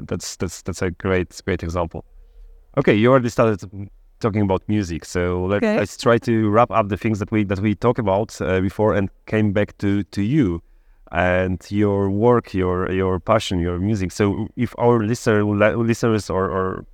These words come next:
Speaker 1: uh, watchers, uh, viewers would, would like to find your music somehow and, and listen to your music,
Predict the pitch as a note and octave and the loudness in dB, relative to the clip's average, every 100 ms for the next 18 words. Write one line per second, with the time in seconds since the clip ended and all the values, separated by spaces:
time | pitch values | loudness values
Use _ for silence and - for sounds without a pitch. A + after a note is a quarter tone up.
0 | - - _ - F#2+ F#2 F#2 F#2+ A2 A2+ | -20 -20 _ -4 0 2 2 2 0 0
1 | G#2 - G2+ F#2+ F#2+ G2 A#2 A2 G2+ A2 | -4 -4 -2 0 0 2 2 2 0 -4
2 | G2 G#2 A2+ A#2+ A#2 A2 - - - - | -4 0 0 0 0 0 -2 -10 -20 -20
3 | - _ - B2+ A#2+ G#2+ G#2+ A#2 G2 - | -20 _ 2 4 4 2 0 -2 -4 -2
4 | F#2 F2 F#2+ G2+ - - - F2 F2+ F2+ | -2 2 0 0 -8 -20 -6 0 0 0
5 | F#2 G#2 A2+ A2 G2 F#2+ G#2 A2+ G2 | 0 0 2 0 0 0 0 0 -2